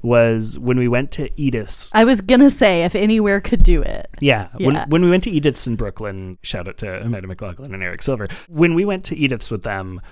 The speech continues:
Speaker 1: I got the lox egg and onion breakfast sandwich.
Speaker 2: Yeah.
Speaker 1: And it was really, really good. It was excellent. It didn't quite hit me as a breakfast sandwich.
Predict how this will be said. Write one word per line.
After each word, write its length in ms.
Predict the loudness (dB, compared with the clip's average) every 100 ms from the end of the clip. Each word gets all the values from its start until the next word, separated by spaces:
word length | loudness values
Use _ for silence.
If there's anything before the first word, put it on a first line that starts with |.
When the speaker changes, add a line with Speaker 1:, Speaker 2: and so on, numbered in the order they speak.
| -20 -20 -20 -10
Speaker 1:
I 80 | -4
got 300 | 0 0 0
the 180 | -2 -2
lox 380 | -2 -2 -2 -6
egg 180 | -6
and 100 | -6
onion 340 | -6 -4 -4 -4
breakfast 400 | -4 -6 -6 -4
sandwich. 440 | -4 -4 -8 -10 -8
Speaker 2:
Yeah. 200 | -6 0
Speaker 1:
And 120 | 0
it 60 |
was 200 | 0 -4
really, 280 | -4 -4 -4
really 260 | -6 -4 -4
good. 400 | 0 0 0 -8 -12 -16 -18 -20 -8
It 80 | -4
was 160 | -2 -2
excellent. 500 | -4 -2 -4 -6 -10 -18 -18 -20 -16
It 160 | -10 0
didn't 340 | 0 0 -6
quite 520 | -12 -6 -2 -2 -4 -14 -8
hit 240 | -6 -4
me 300 | -6 -8 -10 -12 -18 -18 -20 -12
as 240 | -6 -4
a 40 | -4
breakfast 380 | -4 -6 -6 -6
sandwich. 460 | -6 -12 -14 -14